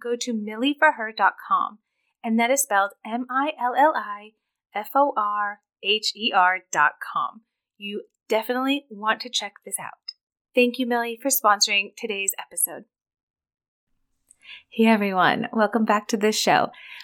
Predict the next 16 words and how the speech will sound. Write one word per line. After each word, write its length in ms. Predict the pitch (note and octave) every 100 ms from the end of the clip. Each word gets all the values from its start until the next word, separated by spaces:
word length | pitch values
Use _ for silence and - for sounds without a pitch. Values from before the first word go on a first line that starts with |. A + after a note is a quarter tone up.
| _
Well, 380 | A#3 A#3 A3+ A3
it's 140 | A3+ A#3
a 60 |
little 400 | A#3 A3+ A#3+ D4
noisy 680 | D4+ A#3+ A#3 A3+ A#3 G#3 F#3+
in 300 | - G#3 G3 G3+
my 280 | G3 F#3 F3
house. 580 | - - E3 - -
We 240 | F#3 F#3+ F3+ -
are 360 | F3+ E3+ E3+ -
excited 640 | - - - D#3+ F#3 G3+
because 380 | G3+ G3+ F3+ E3+
we 160 | F3+ F#3
are 220 | E3+ F3 - - _
renovating 680 | G3 F#3+ A3 A#3+ A#3+ B3 A3+
the 260 | G3+ -